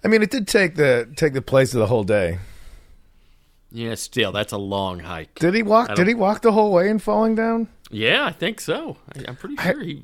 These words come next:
Speaker 1: I always thought that movie was so close to being a comedy.
Speaker 2: Mm-hmm.
Speaker 1: Like, you just take Ch-, you take Charlie Day from Always Sunny, put him in that role,
Speaker 2: <laughs>
Speaker 1: and add, and add more s-, you add sillier
Speaker 2: Oh,
Speaker 1: parts instead of
Speaker 2: man,
Speaker 1: how
Speaker 2: you're
Speaker 1: serious
Speaker 2: right.
Speaker 1: it is.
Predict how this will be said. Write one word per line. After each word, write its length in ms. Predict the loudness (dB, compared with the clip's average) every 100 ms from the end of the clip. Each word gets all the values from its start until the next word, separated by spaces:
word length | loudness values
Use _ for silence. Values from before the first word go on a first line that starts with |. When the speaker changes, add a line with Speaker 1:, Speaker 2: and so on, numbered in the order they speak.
| -8
Speaker 1:
I 140 | -8 -2
always 460 | 2 4 4 2 2
thought 280 | 2 2 4
that 160 | 2
movie 280 | 4 2 4
was 160 | 0 0
so 300 | 0 0 0
close 400 | 0 0 0 0
to 100 | -6
being 240 | -4 -6
a 60 | -6
comedy. 680 | -10 -10 -8 -8 -10 -16 -20 _ _ _ _ _ _
Speaker 2:
Mm-hmm. 360 | -14 -12 -10 0
Speaker 1:
Like, 200 | 0 2
you 140 | 2
just 220 | 4 0
take 300 | 2 0 0
Ch-, 220 | -4 -4 0
you 100 | -2
take 300 | 0 -4 -2
Charlie 420 | 2 4 4 2
Day 260 | 2 2
from 200 | 0 -2
Always 340 | -2 0 -2 -2
Sunny, 460 | -4 -6 -6 -10 -16 _
put 200 | -4 -2
him 100 | 0
in 120 | 0 0
that 180 | -2
role, 400 | 0 0 0 0 -2
Speaker 2:
<laughs> 60 | 0
Speaker 1:
and 160 | 0
add, 340 | 2 4 4 4
and 140 | 2 4
add 380 | 4 4 0 -4 -4 -4 -4 -6 -8 0
more 360 | 6 8 8
s-, 120 | 4 2
you 200 | 2 6
add 200 | 6 4
sillier 540 | 2 2 4 6 6 4
Speaker 2:
Oh, 100 | 4
Speaker 1:
parts 460 | 4 4 4 2 -2
instead 300 | -2 2 2
of 60 | 4
Speaker 2:
man, 80 |
Speaker 1:
how 60 | 4
Speaker 2:
you're 80 | 4
Speaker 1:
serious 540 | 2 2 2 2 0
Speaker 2:
right. 60 | 0
Speaker 1:
it 40 |
is. 420 | 0 0 -2 -8